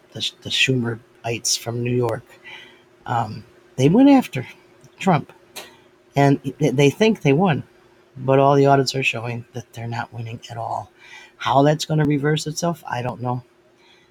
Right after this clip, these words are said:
I really don't. Um, we're in a constitutional crisis for sure, but Arizona obviously was, was lost by Biden, not won. Um, Michigan, another place, Pennsylvania, Georgia,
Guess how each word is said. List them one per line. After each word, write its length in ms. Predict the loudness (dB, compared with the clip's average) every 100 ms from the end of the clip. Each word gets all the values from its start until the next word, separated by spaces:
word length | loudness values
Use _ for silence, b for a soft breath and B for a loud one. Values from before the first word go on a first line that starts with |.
| b _
I 40 | -10
really 320 | -4 -2 0
don't. 340 | -2 -6 -12 -20 -8
Um, 380 | -4 -2 -4 -6
we're 160 | -4
in 80 | -2
a 60 | -2
constitutional 680 | -2 -2 -2 -2 -4 -6 -10
crisis 440 | -8 -10 -8 -12
for 140 | -10
sure, 360 | -8 -6 -8 -8 _ B B B B -10
but 200 | -8 -4
Arizona 480 | -4 -2 0 0 0
obviously 580 | 0 0 -2 -2 -2 0
was, 440 | -2 -4 -10 -14 _ _ _
was 260 | -8 -8
lost 580 | -2 0 0 0 -6 -2
by 160 | 2 2
Biden, 400 | 2 0 0 -2
not 260 | -2 -4 -6
won. 400 | -8 -4 -4 -6 B B B B B _ _ _
Um, 300 | -8 -8 -8
Michigan, 560 | -6 -6 -2 2 2 0 -6 -20
another 300 | -8 -2 -2
place, 600 | 2 2 2 0 -8 -10 -16 -8
Pennsylvania, 720 | -6 -6 0 4 4 4 -2 -6 _ b b b -6
Georgia, 540 | 2 2 4 2